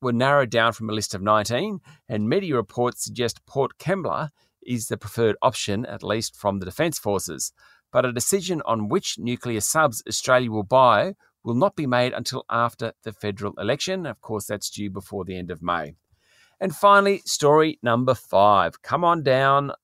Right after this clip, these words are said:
Donald Trump. The former U S president over the weekend told the Republican Party's top donors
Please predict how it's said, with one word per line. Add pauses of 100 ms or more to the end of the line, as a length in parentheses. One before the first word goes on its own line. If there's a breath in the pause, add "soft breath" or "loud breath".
(180)
Donald
Trump. (500)
The
former
U
S
president
over
the
weekend
told
the
Republican
Party's
top
donors